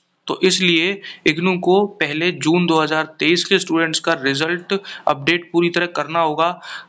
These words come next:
Then उसको, अ, जून दो हज़ार तेईस का जो रिवैल्यूएशन है वो भी अपडेट करना है, और उसके बाद अब ये दिसंबर दो हज़ार तेईस का जो term and exam result है इसको भी अपडेट करना है।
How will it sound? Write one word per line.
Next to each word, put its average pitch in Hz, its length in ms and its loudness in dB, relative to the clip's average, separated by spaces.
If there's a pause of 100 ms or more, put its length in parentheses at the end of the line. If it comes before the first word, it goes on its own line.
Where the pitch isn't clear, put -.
(100)
Then 185 180 2
उसको, 190 500 2 (400)
अ, 156 120 2
जून 170 280 2
दो 170 160 4
हज़ार 170 240 0
तेईस 170 260 0
का 196 120 -4
जो 190 80 0
रिवैल्यूएशन 185 640 -2
है 185 100 -4
वो 147 180 -6
भी 165 120 0
अपडेट 170 300 0
करना 180 280 -2
है, 202 300 -2 (140)
और 175 140 0
उसके 190 340 -6
बाद 175 340 0
अब 165 160 -2
ये 196 380 -2
दिसंबर 156 540 -2
दो 151 180 -6
हज़ार 151 260 -2
तेईस 147 320 -8
का 160 200 -2
जो 165 360 -2
term 143 140 -2
and 165 140 -2
exam 160 300 -2
result 147 240 -4
है 175 60 -2
इसको 175 260 -2
भी 175 80 0
अपडेट 143 280 0
करना 135 260 -6
है। 127 200 -14